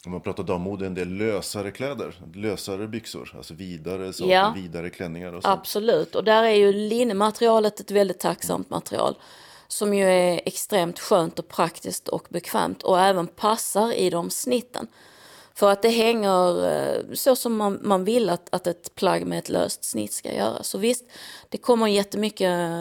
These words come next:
Speaker 2: vi-, vida byxor, gärna i kombination med en lös vid klänning eller tunika ovanpå.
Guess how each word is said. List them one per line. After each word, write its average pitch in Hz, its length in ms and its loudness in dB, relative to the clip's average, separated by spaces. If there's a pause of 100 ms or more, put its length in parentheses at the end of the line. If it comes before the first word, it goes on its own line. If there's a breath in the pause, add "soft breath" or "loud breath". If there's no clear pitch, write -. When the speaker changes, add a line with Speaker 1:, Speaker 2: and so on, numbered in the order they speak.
(120)
Speaker 2:
vi-, 196 400 4
vida 226 300 6
byxor, 190 420 2
gärna 214 360 2
i 240 140 0
kombination 190 600 -4
med 175 220 -2
en 170 180 -6 (280 soft breath)
lös 180 360 2
vid 185 300 0
klänning 170 340 -2
eller 170 140 -4
tunika - 520 -4
ovanpå. - 420 -6